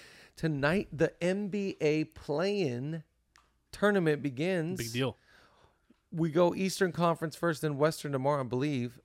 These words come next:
Speaker 1: But I gotta just admit, go Nets.
Speaker 2: I don't know about that, but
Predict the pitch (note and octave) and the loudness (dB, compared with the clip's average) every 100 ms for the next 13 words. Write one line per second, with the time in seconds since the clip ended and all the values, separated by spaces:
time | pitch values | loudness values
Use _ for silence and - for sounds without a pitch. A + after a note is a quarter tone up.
0 | _ A2 C3+ C3 D#3+ D#3 C#3 A#2 B2+ C#3+ | _ -2 0 2 2 2 2 0 -4 -4
1 | - B2 A2 D3 C#3 - - _ _ A#2 | -2 -4 -2 0 0 -2 -10 _ _ -16
2 | A2 B2 C#3+ C#3+ D3 D3+ D3 _ G#2+ A2+ | 0 8 10 10 10 6 2 _ -8 -2
3 | B2+ A#2+ - - - - - _ _ _ | 0 0 -2 -12 -14 -14 -18 _ _ _
4 | _ _ _ _ _ _ - A#2 G#2+ G#2+ | _ _ _ _ _ _ -6 -4 -4 -6
5 | G2 F#2 F2 G#2 A2 B2+ G#2 F#2 | -6 -8 -6 -8 -8 -6 -6 -6